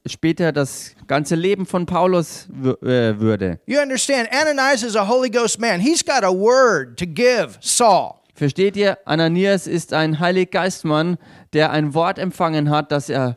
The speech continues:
Speaker 1: Saulus geben soll.
Speaker 2: He's gonna confirm
Speaker 1: Er wird bestätigen
Speaker 2: to Paul
Speaker 1: dem Paulus gegenüber,
Speaker 2: what has been spoken to him.
Speaker 1: was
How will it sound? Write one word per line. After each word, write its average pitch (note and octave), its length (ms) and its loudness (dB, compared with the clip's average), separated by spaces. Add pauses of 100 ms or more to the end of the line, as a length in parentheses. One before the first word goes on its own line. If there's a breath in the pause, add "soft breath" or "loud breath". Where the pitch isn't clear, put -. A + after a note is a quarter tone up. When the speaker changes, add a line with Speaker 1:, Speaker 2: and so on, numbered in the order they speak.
(120)
Speaker 1:
Saulus E3+ 480 0
geben F#3 280 -2
soll. A2 360 0 (140)
Speaker 2:
He's D#4 280 2
gonna C#4+ 220 0
confirm F#3+ 880 -2 (480)
Speaker 1:
Er D3+ 200 2
wird G3 200 0
bestätigen E3 800 -2 (320)
Speaker 2:
to D4+ 500 2 (140)
Paul D#3+ 520 2 (1160)
Speaker 1:
dem B2 160 -2
Paulus D#3 520 0
gegenüber, A#2 540 -2 (140)
Speaker 2:
what G3+ 180 0
has G#3 240 0
been G#3 200 -4
spoken G#3+ 640 -2
to G#3 240 0
him. D3 340 -4 (200)
Speaker 1:
was C3 420 -2